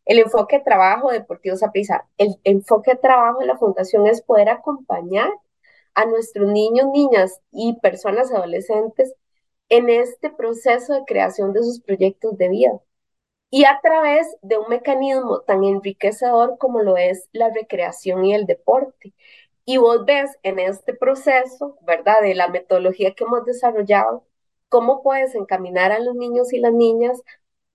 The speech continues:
en su, en su capacidad de trabajar en equipo, de cómo me comunico, de cómo puedo negociar con mis pares,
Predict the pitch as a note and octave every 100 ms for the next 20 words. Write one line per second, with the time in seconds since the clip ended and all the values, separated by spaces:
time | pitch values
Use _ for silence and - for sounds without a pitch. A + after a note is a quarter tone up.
0 | - A#3 A#3 A#3 - A3+ A3 G#3 G3 -
1 | A#3 A#3 A#3 - - G#3 F#3+ F3 G3 B3
2 | A#3 G#3 G#3+ G3+ A3+ G3+ - A#3+ - F#3+
3 | E3+ G#3+ G#3 - G3+ A3+ B3+ C4 C#4 A3
4 | F#3 A3+ C#4+ - F#3 F3 F#3 A3 G#3 B3+
5 | C4+ B3 C#4 C4+ G3 F#3+ G3+ F3+ F#3+ B3
6 | A#3+ G3 - A#3 A#3+ A#3+ F#3+ -